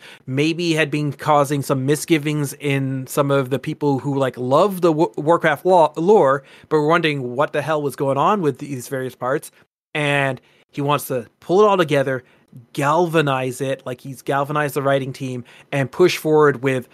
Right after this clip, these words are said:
the World Soul Saga, which I consider to be Blizzard meets the M C U. They've got their trilogy, they've got their phases. They're gonna be hitting all of this in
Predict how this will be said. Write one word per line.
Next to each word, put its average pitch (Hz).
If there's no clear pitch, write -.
the 131
World 175
Soul 180
Saga, 135
which 151
I 151
consider 160
to 156
be 135
Blizzard 220
meets 160
the 147
M 165
C 170
U. 139
They've 170
got 175
their 151
trilogy, 160
they've 151
got 147
their 135
phases. 147
They're 147
gonna 160
be 156
hitting 143
all 175
of 170
this 143
in 139